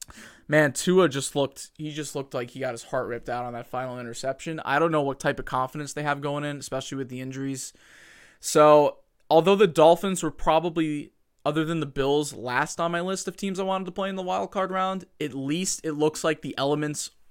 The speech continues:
are forming into our favor for now. Um, the Chiefs, as far as I know, are pretty relatively healthy. So that's good. I, I, I know Wanya Morris, our left tackle, did suffer a concussion. But, uh, you know, Donovan Smith, the guy who's been hurt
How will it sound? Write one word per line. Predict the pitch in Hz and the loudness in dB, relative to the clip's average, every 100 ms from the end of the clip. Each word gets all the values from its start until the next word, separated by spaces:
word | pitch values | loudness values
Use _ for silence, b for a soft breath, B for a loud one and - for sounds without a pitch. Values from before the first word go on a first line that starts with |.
| - | -2
are | 131 165 | 2 2
forming | - 165 160 151 | 0 -2 -2 -2
into | 147 147 | -6 -4
our | 143 | -4
favor | 131 107 104 104 | -4 -8 -8 -10
for | - 156 | -10 -8
now. | 139 110 101 98 - B B B B B - | -6 -6 -8 -10 -16 B B B B B -4
Um, | 135 127 | 0 0
the | 123 | -4
Chiefs, | - 214 269 - - | -6 -4 -2 -4 -4
as | - | -8
far | - 156 151 | 0 4 4
as | |
I | 147 | 4
know, | 139 131 | 0 0
are | 131 | -2
pretty | - - 151 147 | -2 0 2 2
relatively | 143 139 147 151 151 143 | 2 2 0 -2 0 2
healthy. | 156 190 104 - | 2 0 -10 -16
So | - - 131 131 127 - | -14 -4 -2 0 -2 -4
that's | 139 156 - | -4 -4 -2
good. | 165 165 156 | 0 0 0
I, | 131 | -2
I, | 120 147 147 | -2 0 0
I | 151 | 2
know | 160 | 2
Wanya | 143 139 151 151 | 0 0 0 0
Morris, | 143 143 147 139 - - b b b | -4 -4 -4 -6 -8 -12 b b b
our | 123 123 | -4 -2
left | 131 135 | -2 -4
tackle, | - 135 131 131 | -2 -4 -4 -6
did | 143 156 | -6 -4
suffer | 165 156 147 | -6 -6 -8
a | |
concussion. | - 120 - 143 139 170 165 175 b b b b b - | -10 -14 0 0 0 -4 -8 -12 b b b b b -2
But, | 131 127 120 _ - | 0 0 -2 _ -6
uh, | 127 127 127 | 0 0 0
you | 156 | -2
know, | 143 | 0
Donovan | 147 151 156 | 2 2 0
Smith, | 135 151 131 | -6 -6 -6
the | 123 | -4
guy | 127 | -4
who's | 127 | -4
been | 127 127 | -6 -10
hurt | 127 123 | -10 -10